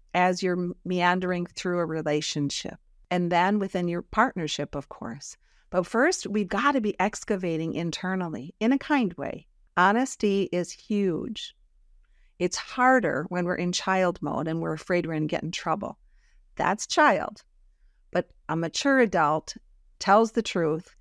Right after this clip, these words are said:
even when they slipped up. And hopefully there's been enough trust built that that partner can understand a mistake was made and then they can work through it respectfully, number one. And this requires love and attraction.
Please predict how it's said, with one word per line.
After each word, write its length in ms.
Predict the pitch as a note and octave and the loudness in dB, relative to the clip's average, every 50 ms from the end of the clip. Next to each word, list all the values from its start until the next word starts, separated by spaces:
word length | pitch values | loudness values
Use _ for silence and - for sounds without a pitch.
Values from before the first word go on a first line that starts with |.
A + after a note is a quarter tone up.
| _ _ _ _ _ - | _ _ _ _ _ 0
even 360 | G#3 A3 A3+ A3 A#3+ A3+ G#3 | 2 2 2 4 2 2 2
when 180 | G3 F#3+ F#3 | 2 2 2
they 100 | F3+ F3+ | 0 -2
slipped 460 | F3+ - - - - F3 D#3+ - - E3+ | -2 -4 -6 -6 -4 -4 -4 -4 -4 -6
up. 260 | C#3+ - - _ - - _ _ _ _ - _ _ _ _ - | -6 -6 -8 _ -20 -20 _ _ _ _ -20 _ _ _ _ -4
And 120 | - F#3 F#3 | -2 -2 -2
hopefully 880 | F3+ - - D4 C#4+ D4 D4 - - G3 E3+ D3 C#3+ C#3 D3 D#3 F3+ | -2 0 4 6 6 4 4 0 0 0 2 2 0 -2 -2 0 -2
there's 220 | G3+ G3+ F#3+ F#3 - | 0 0 -2 -2 -2
been 180 | - G3 G3 | -2 0 2
enough 300 | A3+ B3 B3+ B3+ B3+ - | 2 4 4 2 2 -2
trust 440 | - - - D4 D#4 D4+ - - - | -6 2 4 4 4 4 0 -10 -6
built 460 | - E3 D3 - D#3 F3+ - - - _ _ _ _ - | -4 -2 -2 -2 -2 -4 -6 -8 -16 _ _ _ _ 0
that 220 | - F#3 F3+ - | 2 2 2 2
that 220 | G3+ F#3+ F#3 - - | 2 0 0 0 -4
partner 560 | - - - C4 C4 - - E3+ D#3+ D#3 D3+ | -6 2 4 4 4 4 0 -2 -2 -2 -2
can 200 | - - F#3 - | -4 -6 -4 -2
understand 640 | - F3+ F3 F3+ F3 - - - G3 F#3 F#3 F3+ E3+ | -2 -2 -2 -2 -4 -6 -4 -2 -2 0 0 0 -2
a 40 | D#3+ | -2
mistake 460 | E3 E3 - - - F3 E3+ - - | -4 -4 -6 -2 0 0 0 0 -4
was 140 | F3 E3 - | -8 -6 -4
made 260 | E3 D#3 D#3+ E3 E3+ | -4 -2 -2 -2 -4
and 100 | E3 D#3+ | -4 -4
then 100 | D#3 D#3 | -4 -4
they 100 | D#3 D#3+ | -6 -6
can 200 | - - D#3+ D#3 | -8 -8 -8 -6
work 220 | D3+ D3+ D3+ _ _ - | -6 -6 -8 _ _ -4
through 240 | - A3 G#3 F#3+ | 0 0 2 4
it 180 | F#3+ F#3+ F#3+ _ _ _ _ _ _ _ _ - | 2 2 0 _ _ _ _ _ _ _ _ -8
respectfully, 680 | - F3+ E3+ - - E3 - - _ _ - - - - | -6 -6 -6 -4 -2 -2 -2 -2 _ _ -12 -10 -8 -8
number 260 | E3 D3 D3+ E3 F3 F3 | -6 -6 -6 -6 -6 -6
one. 200 | F3 - - E3+ _ _ _ _ _ _ _ - _ _ _ _ _ _ _ _ _ _ _ _ _ _ _ - | -6 -8 -10 -12 _ _ _ _ _ _ _ -20 _ _ _ _ _ _ _ _ _ _ _ _ _ _ _ -4
And 160 | F3 F#3 G3 | 0 2 2
this 220 | G3+ A3 - - - | 2 2 0 0 -2
requires 640 | B3 A#3 - - G#3 G3 F#3+ F#3+ F#3+ F#3+ - - | -2 0 0 0 2 2 2 2 0 -2 -4 -4
love 480 | D#3+ D#3 D#3+ E3 E3+ E3+ F3 F3 F3+ F3+ _ _ _ _ _ _ _ _ _ _ - | -4 -2 -2 0 0 -2 -2 -4 -6 -10 _ _ _ _ _ _ _ _ _ _ -2
and 160 | F3+ F3+ F3 | 0 0 0
attraction. 720 | F3 E3 - - - - - - - - - - D3 D3+ | 0 -2 -6 -6 -8 -8 -8 -8 -12 -14 -12 -10 -10 -12